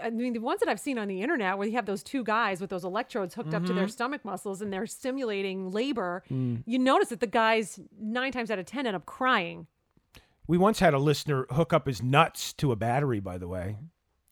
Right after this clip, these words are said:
Speaker 1: That seems smart.
Speaker 2: Fried his nuts.
Speaker 1: And I think that's a whole other case that
Speaker 2: Mm-hmm.
Speaker 1: women are generally more intelligent than men, because you
Speaker 2: Yeah.
Speaker 1: will never find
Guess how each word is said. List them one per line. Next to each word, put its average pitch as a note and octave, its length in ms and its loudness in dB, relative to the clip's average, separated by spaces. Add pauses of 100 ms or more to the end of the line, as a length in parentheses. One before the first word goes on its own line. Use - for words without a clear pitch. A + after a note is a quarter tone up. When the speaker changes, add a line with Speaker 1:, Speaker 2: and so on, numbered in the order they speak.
(460)
Speaker 1:
That G3+ 160 -4
seems B3+ 340 -6
smart. F3+ 360 -6
Speaker 2:
Fried C#3 380 6
his B2 120 -4
nuts. - 400 -6
Speaker 1:
And B3 140 4
I C4+ 80 6
think D4+ 220 0
that's C4+ 180 2
a B3 80 2
whole G#3+ 260 0
other G3 240 -2
case C4 260 -4
that D#3 80 2
Speaker 2:
Mm-hmm. F3 140 8
Speaker 1:
women F#3+ 200 8
are G3+ 80 2
generally F3+ 340 -4
more E3 160 -4
intelligent E3 460 -8
than E3 120 -10
men, D#3+ 200 -8
because E3 240 -2
you A#3+ 100 2
Speaker 2:
Yeah. C4 60 6
Speaker 1:
will C4 80 4
never A#3+ 420 4
find F#3 680 0